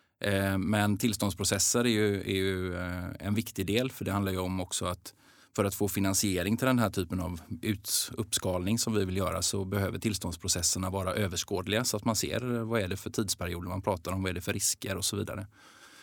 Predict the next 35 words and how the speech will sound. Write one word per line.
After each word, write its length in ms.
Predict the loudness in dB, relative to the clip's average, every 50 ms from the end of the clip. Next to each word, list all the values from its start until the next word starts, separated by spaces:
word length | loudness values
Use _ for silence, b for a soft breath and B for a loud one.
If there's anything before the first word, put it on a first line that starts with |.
| B B B
Eh, 120 | -2 0
så 140 | 0 0 2
det 120 | 4 4
är 60 | 4
en 100 | 4 4
del 180 | 2 2 0 0
som 180 | 0 -2 -2 -2
vi 60 | -2
hoppas, 540 | -4 -6 -8 -6 -2 0 0 0 0 0 -2
eh, 300 | -2 -2 -2 -4 -4 -6 -6 -8 -8 -8
att, 420 | -6 -6 -6 -8 _ _ -12 -8
eh, 720 | -8 -6 -6 -6 -8 -8 -8 -8 -10 -10 -10 -10 -10 -10 -10 -12 -16 _ _ _ _ _
ja, 160 | -14 -14 -14 -8
det 160 | -6 -4 -2 0
fokuset 520 | 2 0 0 0 0 -2 -2 -2 -2 -2
som 160 | -2 -2 0
är 140 | 2 2 2
nu, 140 | 2 2 0
att 100 | 0 0
det 80 | 0
ökar 340 | 0 0 -2 -4 -6 -6 -4
egentligen 400 | -4 -4 -4 -4 -6 -8 -8 -6
så 100 | -6 -8
att 60 | -8
det 60 | -8 -6
blir 140 | -6 -4
mer 180 | -4 -4 -6 -6
effektivt 500 | -8 -8 -10 -10 -8 -8 -8 -8 -8 -6
både 160 | -4 -4 -2
i 60 | -2
Sverige 320 | -2 -2 -4 -4 -4 -6 -6
och 60 | -4
på 80 | -4 -4
andra 120 | -4 -4
marknader. 440 | -4 -6 -8 -10 -12 -12 -12 -12